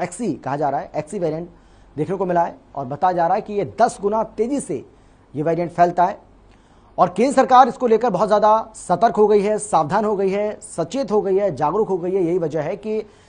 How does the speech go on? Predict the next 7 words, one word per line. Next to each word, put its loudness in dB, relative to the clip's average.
आ, 0
केंद्रीय 2
स्वास्थ्य 0
सचिव -6
की -8
ओर 0
से -2